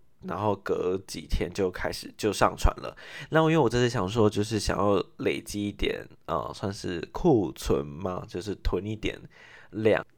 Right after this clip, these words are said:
因为到时候会发生什么事情，就是有时候真的一忙起来，就是会没有办法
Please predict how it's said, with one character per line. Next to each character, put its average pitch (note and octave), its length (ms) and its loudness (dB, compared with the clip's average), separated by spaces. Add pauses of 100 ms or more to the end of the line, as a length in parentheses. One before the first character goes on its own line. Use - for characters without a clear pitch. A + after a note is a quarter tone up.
(100)
因 E3 80 2
为 F#3+ 80 4
到 F#3+ 100 6
时 E3 80 0
候 D3+ 60 8
会 D#3+ 80 8
发 D#3 140 4
生 D3+ 100 4
什 B2+ 120 0
么 G2 80 0
事 A2+ 200 -4
情， G2+ 280 -6
就 - 140 -2
是 A#2+ 140 2
有 F#2+ 80 6
时 A#2 100 -2
候 A2+ 160 4
真 A#2 160 0
的 A2 80 -2
一 B2+ 100 -2
忙 F#2+ 240 -2
起 F#2+ 140 -8
来， - 100 -2
就 - 160 -8
是 - 280 -8
会 F2 340 -2 (640)
没 C#3+ 100 4
有 C3+ 80 6
办 C#3 160 6
法 C2+ 320 -2